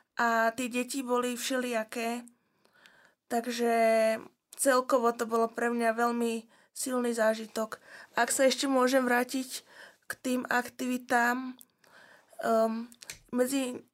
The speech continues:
máme, alebo robíme aj projekt, ktorý sa nazýva Autisti v práci. Jedná sa o to,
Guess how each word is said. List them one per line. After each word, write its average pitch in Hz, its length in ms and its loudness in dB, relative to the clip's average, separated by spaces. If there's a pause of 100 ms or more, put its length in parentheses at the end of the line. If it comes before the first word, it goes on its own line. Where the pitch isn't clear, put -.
máme, 277 720 2 (320)
alebo 233 240 2
robíme 262 480 2
aj 233 240 0
projekt, 240 580 -2 (720)
ktorý 262 240 2
sa 247 320 4
nazýva 247 720 0
Autisti 247 560 -2
v - 80 -20
práci. 226 440 2 (600)
Jedná 269 320 2
sa - 240 4
o - 80 0
to, 262 480 -2